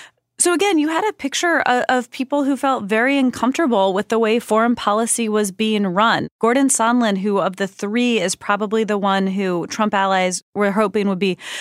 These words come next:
the most exonerating, he's sort of a Trump loyalist, even he said, he basically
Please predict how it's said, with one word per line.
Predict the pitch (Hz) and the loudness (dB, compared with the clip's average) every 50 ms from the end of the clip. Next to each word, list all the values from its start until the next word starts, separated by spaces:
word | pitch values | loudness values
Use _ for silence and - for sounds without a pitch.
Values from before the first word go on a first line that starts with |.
| - - | -4 0
the | - | 2
most | 247 240 233 208 - | 4 4 4 2 0
exonerating, | 214 202 196 196 190 196 220 220 208 185 160 147 170 185 | -2 -2 0 0 2 2 2 2 2 0 0 0 -2 -2
he's | 202 208 190 - | -2 0 0 0
sort | - 220 214 | 0 0 0
of | 214 202 | 0 -2
a | 202 | -4
Trump | - - - 202 190 180 | -4 -2 -4 -4 -4 -4
loyalist, | 180 180 208 226 226 208 185 190 190 - - | -2 0 0 2 2 2 0 0 -2 -4 -4
even | 240 247 233 226 | -4 -2 -2 -2
he | 208 226 247 | -2 -2 -2
said, | 233 - 226 196 185 185 - - - - - - - - - - _ _ _ _ | -2 0 -2 -2 -2 -4 -10 -18 -20 -18 -18 -18 -18 -20 -20 -20 _ _ _ _
he | - 269 | 0 2
basically | 254 339 381 - - 339 240 | 2 2 0 2 0 0 -2